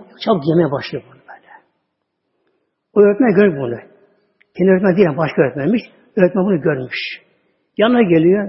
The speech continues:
"Yavrum, sen yapmadın mı kahvaltı bu sabah?" "Yapmadım hocam."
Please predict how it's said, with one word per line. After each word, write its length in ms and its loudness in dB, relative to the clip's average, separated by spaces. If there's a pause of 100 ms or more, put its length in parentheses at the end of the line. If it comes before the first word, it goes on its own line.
(120)
"Yavrum, 320 2 (840)
sen 220 2
yapmadın 280 0
mı 80 0
kahvaltı 380 2
bu 40 -2 (100)
sabah?" 240 -2 (720)
"Yapmadım 560 -4 (400)
hocam." 340 -10